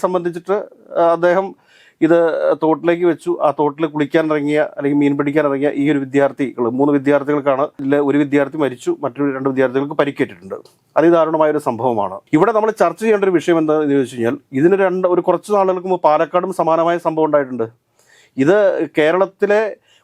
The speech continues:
വനങ്ങളോട് ചേർന്നുള്ള ഏകദേശം മുപ്പത്തെട്ടോളം പഞ്ചായത്തുകളുണ്ട്. നൂറിൽ പരം പഞ്ചായത്തുകളിൽ, ആ, ഇതുപോലെ തന്നെ കർഷകർ ഈ വന്യമൃഗങ്ങളുടെ ആക്രമണം നേരിടുന്നുണ്ട്. അപ്പോൾ ഇത് സർക്കാർ മനസ്സിലാക്കേണ്ട ഒരു കാര്യമാണ്. പക്ഷേ സർക്കാർ ഇത് മനസ്സിലാക്കുന്നില്ല. ആ, സർക്കാരിന് വേണ്ട കാര്യങ്ങൾ ചെയ്യുന്നില്ല എന്നുള്ളിടത്താണ് ഈ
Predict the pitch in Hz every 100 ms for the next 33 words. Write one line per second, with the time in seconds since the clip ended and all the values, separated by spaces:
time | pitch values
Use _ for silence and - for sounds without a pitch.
0 | - 135 165 190 202 220 208 190 190 190
1 | 180 180 185 165 175 185 170 185 170 147
2 | 147 123 107 95 95 - _ - 135 156
3 | 190 185 196 208 185 _ 156 160 151 170
4 | 170 165 175 165 175 214 _ - 143 143
5 | 151 165 175 175 170 165 151 - 180 170
6 | 175 156 156 151 147 160 170 165 170 170
7 | 170 - 139 - 170 190 196 160 123 104
8 | 92 95 _ - 156 208 240 175 - 226
9 | 240 214 202 190 196 185 156 131 104 80
10 | _ _ 139 170 160 139 190 196 160 165
11 | 156 180 175 180 175 170 - 135 147 147
12 | 147 147 143 135 170 170 165 147 143 156
13 | 160 143 160 190 185 180 180 160 156 160
14 | 147 151 151 143